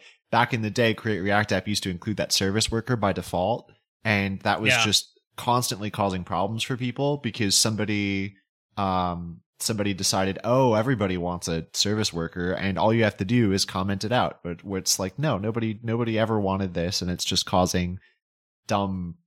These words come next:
Speaker 1: browser problems that no, that people don't know the origin of. But, you know, eventually they, they do their Googling and they find out, "Oh yeah, somebody decided I wanted a service worker."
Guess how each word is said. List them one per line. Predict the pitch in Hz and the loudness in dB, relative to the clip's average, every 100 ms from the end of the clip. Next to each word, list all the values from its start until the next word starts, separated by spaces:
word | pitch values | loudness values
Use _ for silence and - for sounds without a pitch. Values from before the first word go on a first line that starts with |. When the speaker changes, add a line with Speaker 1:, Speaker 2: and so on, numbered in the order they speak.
| _ _ _ _ | _ _ _ _
Speaker 1:
browser | - 92 98 98 | -2 0 2 0
problems | 92 98 92 95 90 87 | -2 0 0 0 -4 -6
that | - 87 71 | -6 -8 -4
no, | 101 | -4
that | 76 98 87 - _ _ _ _ | -2 0 -2 -4 _ _ _ _
people | - 110 104 | -8 -4 -2
don't | 90 98 101 | 0 0 2
know | 101 | 0
the | 90 92 90 | 2 0 0
origin | - 101 98 90 | 0 0 0 -4
of. | 87 92 98 107 | -6 -8 -10 -6
But, | 85 80 - _ - | -6 -6 -8 _ -6
you | 90 | -4
know, | 80 82 | -4 -6
eventually | 92 104 104 104 98 | -2 0 0 2 2
they, | 92 92 90 - | 4 2 0 0
they | 92 90 | 0 0
do | 98 98 95 | -6 0 2
their | 92 92 | 2 0
Googling | 85 85 87 87 92 | -2 -6 -4 -4 -4
and | 87 | -4
they | 85 | -4
find | - 85 87 | -2 -2 2
out, | 90 - | 0 0
"Oh | 120 127 | 2 2
yeah, | 123 123 | 4 2
somebody | 85 110 101 104 101 | 2 0 0 -2 -2
decided | 101 104 92 98 | 0 0 2 2
I | 95 | 4
wanted | 95 98 95 | 2 0 -2
a | |
service | 90 95 90 87 | -4 -4 -6 -8
worker." | 78 - 87 | -12 -12 -14